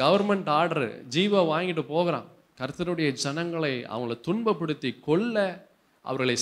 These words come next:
சிறைப்பிடிக்க, அவர்களை துன்புறுத்த சவுல் போறாரு. அப்ப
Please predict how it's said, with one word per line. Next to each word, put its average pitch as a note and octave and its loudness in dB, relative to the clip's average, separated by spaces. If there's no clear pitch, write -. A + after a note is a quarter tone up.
சிறைப்பிடிக்க, F#3+ 4
அவர்களை C3+ 2
துன்புறுத்த C#4 2
சவுல் G#3+ 8
போறாரு. F#3 6
அப்ப C3 -6